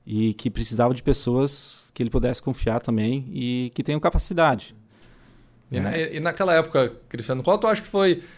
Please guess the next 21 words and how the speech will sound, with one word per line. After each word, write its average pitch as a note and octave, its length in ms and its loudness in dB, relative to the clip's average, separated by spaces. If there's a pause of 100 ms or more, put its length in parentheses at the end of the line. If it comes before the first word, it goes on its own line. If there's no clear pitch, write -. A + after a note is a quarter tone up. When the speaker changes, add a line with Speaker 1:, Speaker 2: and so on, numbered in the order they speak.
(140)
Speaker 2:
a A#2 100 -2
tua E3+ 200 2
característica? E3+ 720 2
Hoje C#3 240 2
tu, C#3 340 -2
tu - 180 -4
gerencia C3 520 -2
e - 20 -2
lidera C#3 360 4
a - 20 2
equipe, D3 300 -2
qual F3 300 4
tu F3 120 2
acha E3 160 2
que - 40 -20
foi E3 280 2
a C#3+ 80 2
tua D3+ 180 -2
característica D3+ 640 -2
que - 140 -4
ele C#3 260 -2